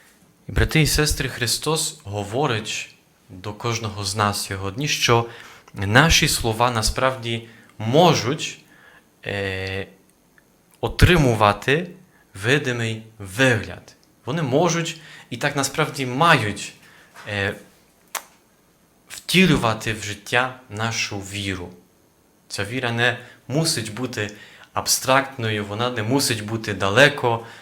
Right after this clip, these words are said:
не мусить бути лише в наших серцях, е, чи в нашому розумі. Вона насправді може міняти наше життя. Вона може втілюватися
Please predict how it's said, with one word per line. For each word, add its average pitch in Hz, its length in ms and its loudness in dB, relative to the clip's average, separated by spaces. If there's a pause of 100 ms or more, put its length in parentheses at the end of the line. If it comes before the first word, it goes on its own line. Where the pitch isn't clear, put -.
(120)
не 110 120 -4
мусить 123 380 -2
бути 113 260 -4
лише 101 340 -2
в 104 80 -4
наших 107 340 -4
серцях, 127 600 0 (720)
е, 95 200 -8
чи 101 180 -6
в 98 60 -10
нашому 101 500 -4
розумі. 113 520 0 (260)
Вона 113 220 -2
насправді 117 500 -2
може 113 460 0 (300)
міняти 107 500 -2
наше 98 360 -4
життя. 98 600 0 (580)
Вона 98 240 -8
може 110 240 -2
втілюватися 107 960 -2